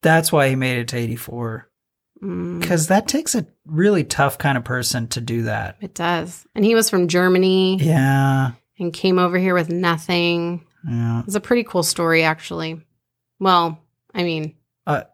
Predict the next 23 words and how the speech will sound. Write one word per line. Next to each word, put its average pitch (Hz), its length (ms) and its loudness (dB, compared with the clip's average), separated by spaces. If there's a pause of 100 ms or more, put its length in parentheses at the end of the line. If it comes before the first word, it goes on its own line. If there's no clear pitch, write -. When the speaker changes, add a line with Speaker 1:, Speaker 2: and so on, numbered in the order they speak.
(180)
Speaker 1:
aside 151 400 0
from 123 360 -2
Speaker 2:
aside - 240 0
Speaker 1:
all 185 60 0
the - 60 -4
Speaker 2:
from 175 80 -2
Speaker 1:
rest 156 60 0 (100)
Speaker 2:
his - 20 -4
Speaker 1:
of 175 60 0
it. - 20 4
Speaker 2:
marriage. 170 360 0
Speaker 1:
Yeah. 104 220 -4 (100)
Speaker 2:
<laughs> 294 420 -10
Speaker 1:
Marriages. 135 600 -6 (760)
Speaker 2:
There 285 340 0
were 392 260 2
a 359 60 0
few 302 460 -4
other 247 360 0
ladies 220 540 -2
on 175 240 -4
Murderous 170 560 -6
Row 165 560 -4